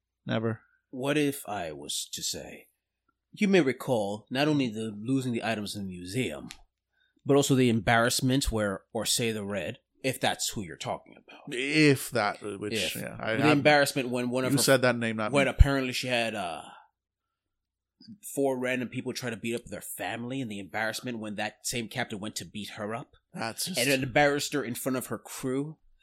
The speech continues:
Speaker 1: Uh,
Speaker 2: One could say that was prime time for certain people to take over.
Speaker 1: One, one could say. I'm sure some people, in fact, have said that. People
Speaker 2: Super-
Speaker 1: say many things.
Speaker 2: One could say that the Fluffinus is part of a plan to show that other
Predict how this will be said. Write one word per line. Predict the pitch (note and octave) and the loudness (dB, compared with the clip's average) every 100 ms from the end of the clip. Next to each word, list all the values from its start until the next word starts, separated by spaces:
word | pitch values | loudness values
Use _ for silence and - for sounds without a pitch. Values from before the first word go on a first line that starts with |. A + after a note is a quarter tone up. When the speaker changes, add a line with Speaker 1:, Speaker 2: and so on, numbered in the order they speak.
| - | -10
Speaker 1:
Uh, | G2 G2 | -6 0
Speaker 2:
One | B2 D#3 | 6 6
could | D3+ D3+ | 4 2
say | - | 4
that | C3+ | 2
was | A2 | 0
prime | - C#3 C3+ B2+ | -4 0 0 0
time | G#2 B2 A2+ | -2 -2 -4
for | - F#2 | -6 -6
certain | - - C3 F#2+ - | -2 0 -2 -6 -12
people | A2 G2+ F2 | -12 -12 -12
to | F#2 | -8
take | - G#2 - | -6 -8 -10
over. | G#2 - - - _ _ _ _ - - | -12 -12 -16 -20 _ _ _ _ -20 -16
Speaker 1:
One, | A#2 G#2 G#2+ F#2+ | -8 -8 -8 -10
one | - A2+ - | -8 -8 -6
could | - F#3 F3+ | 0 0 0
say. | - - - - | -4 -4 -10 -8
I'm | F#2+ G#2 | -6 -4
sure | - G#3 D3+ | -4 -4 -2
some | - C3 | -2 2
people, | C#3 C#3 D3+ | 2 2 0
in | D#3 | 0
fact, | D3 F3+ C3+ | 2 2 2
have | C#3 G3+ D#3+ | 2 2 2
said | A#2 A#2 | -4 -4
that. | - - - - | -6 -8 -8 -12
People | A2+ B2 D#3 | -10 -2 0
Speaker 2:
Super- | A2+ E3 F3 | 2 4 2
Speaker 1:
say | |
many | - C#3 | 0 -4
things. | G2+ D2+ - A2 | -6 -10 -12 -8
Speaker 2:
One | A2 G#2 G2 - | -6 -6 -10 -10
could | - C#3+ G2 - | 0 2 2 -2
say | - D#2+ D#2 G#2+ G#2+ | -2 -2 -6 -8 -6
that | F2+ - - | -6 -8 -12
the | F#2+ - | -12 -8
Fluffinus | A#2 G2+ F#2+ | -8 -8 -10
is | F#2 | -8
part | A2+ G2+ | -8 -6
of | |
a | F2+ | -8
plan | B2 G#2+ G#2+ | -6 -6 -6
to | A#2 | -6
show | G#2 A#2+ A2 G#2 | -4 -4 -4 -4
that | G#2+ F#2+ - - - - - _ _ _ _ _ _ - | -4 -4 -6 -10 -18 -20 -20 _ _ _ _ _ _ -6
other | A#2+ G2+ | -4 -4